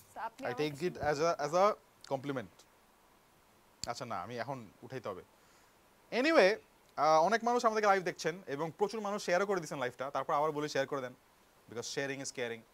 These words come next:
Speaker 2: এবং share করলে আপনার নামের উপরে যে শেয়ারের লেখাটা আসে, যেটা আমাদের আজকের tech expert,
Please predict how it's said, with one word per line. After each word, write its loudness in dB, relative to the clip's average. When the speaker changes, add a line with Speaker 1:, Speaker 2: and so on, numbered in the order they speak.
Speaker 2:
এবং -10
share -4
করলে 0
আপনার -2
নামের -4
উপরে -4
যে -12
শেয়ারের 0
লেখাটা -2
আসে, -6
যেটা -2
আমাদের -2
আজকের 0
tech 2
expert, 2